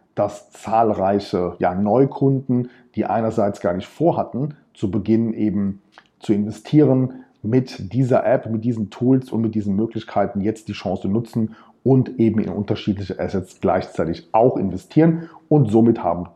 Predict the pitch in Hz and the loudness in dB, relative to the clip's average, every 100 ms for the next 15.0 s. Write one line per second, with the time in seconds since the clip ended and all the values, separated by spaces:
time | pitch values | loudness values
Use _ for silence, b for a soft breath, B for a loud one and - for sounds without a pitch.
0 | - 90 110 123 127 113 B B _ 104 | -10 0 2 4 4 0 B B _ -6
1 | - 101 101 101 - 90 95 - - 104 | -2 -2 -2 -2 -2 0 -2 -4 -8 -6
2 | 104 98 123 123 117 107 - _ - 101 | -2 0 2 4 2 2 -4 _ -2 -2
3 | 95 - 92 95 - 104 107 - _ 104 | 0 0 0 0 -2 0 -2 -6 _ -2
4 | 104 95 98 113 101 - 101 95 127 131 | 0 0 -2 -2 -2 0 -2 2 2 2
5 | 113 - _ _ B B B B 123 135 | 0 -4 _ _ B B B B 4 6
6 | 180 160 104 87 117 147 - - 143 127 | 6 4 4 4 4 4 2 4 4 4
7 | - 131 120 110 143 135 120 131 - - | 2 4 4 4 6 4 4 0 0 -6
8 | - - 101 117 - 120 110 90 117 107 | -10 -4 0 2 4 2 4 4 6 4
9 | 98 117 131 104 - - 117 98 95 120 | 4 4 6 4 4 2 4 2 2 2
10 | 143 143 110 107 110 104 - 92 98 123 | 4 4 2 6 6 6 2 0 4 2
11 | - - - 104 101 92 92 131 - 110 | 2 -10 0 2 2 0 2 0 0 0
12 | 143 147 B B 101 98 131 - 98 190 | -2 -4 B B -6 0 2 2 0 -4
13 | - _ _ 113 139 151 135 127 - 107 | -12 _ _ 0 2 4 2 0 -2 0
14 | 120 139 110 104 104 120 117 107 107 104 | 2 2 4 2 2 0 2 2 0 -2